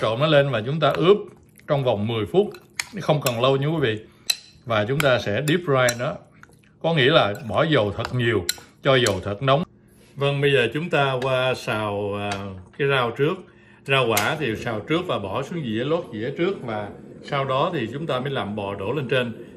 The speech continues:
Hai thứ này chúng ta không xào chung với nhau được quý vị. Thì chúng ta cho một ít dầu vào. Cho nó sôi lên.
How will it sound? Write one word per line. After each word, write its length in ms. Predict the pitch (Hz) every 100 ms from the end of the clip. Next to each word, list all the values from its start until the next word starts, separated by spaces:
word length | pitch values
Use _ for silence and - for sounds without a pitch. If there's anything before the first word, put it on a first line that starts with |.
| -
Hai 240 | 160 170
thứ 160 | 156 202
này 180 | 165 113
chúng 140 | 151
ta 100 | 156 -
không 120 | 139
xào 160 | 117 104
chung 220 | - 135
với 100 | 147
nhau 160 | 135 117
được 160 | 98 123
quý 100 | 117
vị. 180 | 101 - - -
Thì 100 | 110
chúng 120 | 143
ta 200 | 151 131 127
cho 120 | 131
một 140 | 113 -
ít 120 | 160 -
dầu 200 | 127 101
vào. 300 | 101 95 87 - - - - - - - - - - - - - - - - - - - - - - - - - - - - - - - - - - - - - - -
Cho 80 |
nó 100 | 139
sôi 240 | 143 139 131
lên. 280 | 127 120